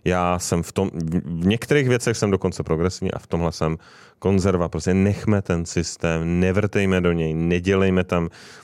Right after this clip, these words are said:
nějakou změnu. Já tu hodnotu toho, že se bude říkat, „Hele, ale tady se něco zavedlo a teď ty volby jako asi neskončily,“ a nebo co,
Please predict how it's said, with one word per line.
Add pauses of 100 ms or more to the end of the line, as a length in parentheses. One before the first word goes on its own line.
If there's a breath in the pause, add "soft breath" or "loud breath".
(120 loud breath)
nějakou
změnu.
Já
tu
hodnotu
toho, (400 loud breath)
že
se
bude
říkat,
„Hele,
ale
tady
se
něco
zavedlo
a
teď (420 loud breath)
ty
volby
jako
asi
neskončily,“
a
nebo
co,